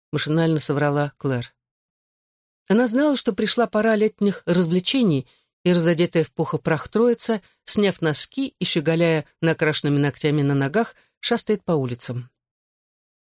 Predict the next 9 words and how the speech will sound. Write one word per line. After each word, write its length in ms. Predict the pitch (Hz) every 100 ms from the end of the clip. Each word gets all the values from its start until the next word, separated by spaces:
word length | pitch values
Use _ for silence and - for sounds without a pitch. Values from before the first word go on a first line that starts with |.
| _ _ _ _ _ _ -
"Эта 200 | 135 139
девица 400 | 143 156 165 165
возглавит 480 | 156 139 160 160 -
страну, 460 | - 156 170 190
раз 240 | 160 147 -
выполняет 500 | 147 - 151 160 160
столько 320 | - 151 160
домашней 460 | 139 143 139 - 139
работы 440 | 147 185 196 175